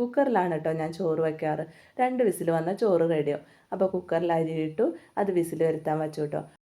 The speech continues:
ഇനി നമുക്ക് സാമ്പാർ വയ്ക്കാം. അതിനായിട്ട് പരിപ്പൊക്കെ നല്ലോണം കഴുകിയെടുത്തു. അതിലേക്ക് കുറച്ച് മഞ്ഞൾപ്പൊടിയും വെളിച്ചെണ്ണയും കായവും ചേർത്ത് വേവിക്കാൻ വച്ചു. ഒരു നാല് വിസിൽ വരുത്തിയെടുത്തു ട്ടോ. പരിപ്പൊക്കെ നല്ലോണം വെന്ത് വന്നു കഴിഞ്ഞപ്പോൾ അതിലേക്ക് കഷ്ണങ്ങൾ ചേർത്ത് കൊടുത്ത് കഷ്ണങ്ങൾ വേവിച്ചെടുത്തു.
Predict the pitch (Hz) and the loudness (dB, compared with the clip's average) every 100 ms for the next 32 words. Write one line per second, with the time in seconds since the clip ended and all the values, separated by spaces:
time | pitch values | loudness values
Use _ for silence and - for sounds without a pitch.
0 | _ 339 240 180 180 185 185 170 160 160 | _ -4 -2 -2 -4 -6 -4 -2 -2 -2
1 | 165 156 220 262 233 170 165 190 165 170 | -4 -4 -4 -2 -2 -2 -4 -4 -4 -4
2 | 190 185 175 165 160 160 196 190 156 151 | -4 -4 -4 -2 -2 -4 -4 -2 -2 -2
3 | 165 165 165 285 - - _ 226 202 165 | -4 -6 -6 -8 -10 -20 _ -2 0 -2
4 | 165 165 160 165 165 165 160 156 160 165 | -4 -6 -6 -6 -4 -4 -4 -4 -2 0
5 | 226 175 160 156 - 170 202 214 202 165 | 0 0 -2 -4 -6 -4 -2 -2 -2 -2
6 | 156 170 190 175 151 151 294 - - _ | 0 -2 -2 0 -2 -2 -4 -6 -12 _
7 | - 277 220 - 156 151 156 277 285 285 | -2 0 0 0 0 -2 -4 -4 -2 0
8 | 294 311 226 180 170 160 160 160 156 160 | 0 0 0 0 0 0 0 -2 -2 -4
9 | 156 147 - - - - 202 190 208 208 | -4 -8 -10 -20 -4 0 0 0 -4 -2
10 | 190 180 165 165 180 175 165 165 170 165 | 0 0 0 0 0 0 -2 0 0 0
11 | 165 156 156 151 269 311 - - 165 165 | -2 -4 -6 -4 -4 -4 -12 -4 -2 -2
12 | 165 - 226 294 285 254 196 165 156 156 | -4 -6 -6 -6 -4 -2 -2 2 0 0
13 | 165 165 160 240 240 208 175 165 202 254 | -2 -4 -4 -4 -2 -2 -4 -4 -2 0
14 | 180 165 151 147 - | 0 0 -4 -4 -12